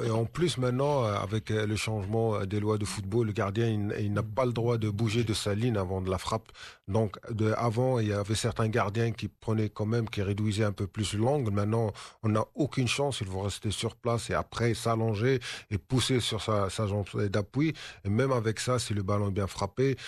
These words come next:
euh, on n'a aucune chance. Mais, et surtout, c'est, c'est sur le, euh, le plan mental que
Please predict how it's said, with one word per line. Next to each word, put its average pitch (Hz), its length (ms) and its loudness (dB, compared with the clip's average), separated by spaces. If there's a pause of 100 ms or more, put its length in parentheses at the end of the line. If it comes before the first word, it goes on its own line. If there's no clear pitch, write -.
(300)
euh, 92 40 0
on 87 540 -2
n'a 107 140 2
aucune 117 280 0
chance. 165 320 0
Mais, 110 180 0 (260)
et 110 100 2
surtout, - 360 -2
c'est, 113 240 2
c'est - 160 -6
sur 117 160 0
le, 113 80 2
euh, 113 420 0
le 107 120 2
plan 117 200 0
mental 117 420 2
que 107 180 0